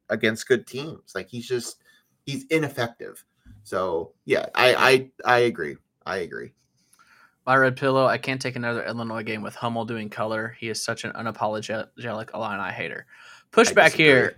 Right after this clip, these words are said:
Speaker 1: <laughs> I
Speaker 2: I
Speaker 1: love
Speaker 2: think,
Speaker 1: Robbie Hummel.
Speaker 2: I actually think, first of all, I think he's one of the, if not the best color analyst in college basketball. And secondly, I think he's been a pretty big Illini fan this season.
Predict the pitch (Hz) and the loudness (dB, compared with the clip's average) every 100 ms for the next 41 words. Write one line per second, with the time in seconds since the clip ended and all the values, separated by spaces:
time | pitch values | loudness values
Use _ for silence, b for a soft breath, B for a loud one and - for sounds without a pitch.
0 | _ 185 160 - 143 165 175 117 110 165 | _ -8 -4 4 10 12 12 8 6 6
1 | 110 113 135 139 151 165 - 147 180 196 | 6 6 2 6 10 8 8 8 8 6
2 | 185 160 135 147 143 139 135 - _ b | 0 2 2 2 0 0 -6 -18 _ b
3 | b - 220 214 180 156 147 160 151 135 | b 6 6 8 10 10 8 2 2 2
4 | 127 135 127 120 117 _ _ _ _ 135 | 2 2 0 -4 -6 _ _ _ _ -2
5 | 135 151 127 127 131 127 123 - 127 120 | 2 4 2 2 2 4 4 2 2 2
6 | 110 117 117 113 113 117 117 110 113 113 | 0 -2 -4 -6 -8 -8 -6 -4 -6 -4
7 | 95 - 98 85 - b b b b 113 | -6 -6 -8 -8 -10 b b b b -4
8 | - 180 180 160 127 127 123 - 123 165 | 0 4 4 4 -2 -2 -2 0 2 2
9 | 185 135 123 123 113 - _ - 139 131 | 2 -2 -2 -4 -6 -12 _ -2 0 2
10 | 123 117 101 - _ 139 127 120 117 113 | 0 -6 -10 -16 _ -2 0 2 2 0
11 | 98 - 127 127 104 82 - - 57 - | -2 -4 0 0 0 -6 -10 -10 -10 -16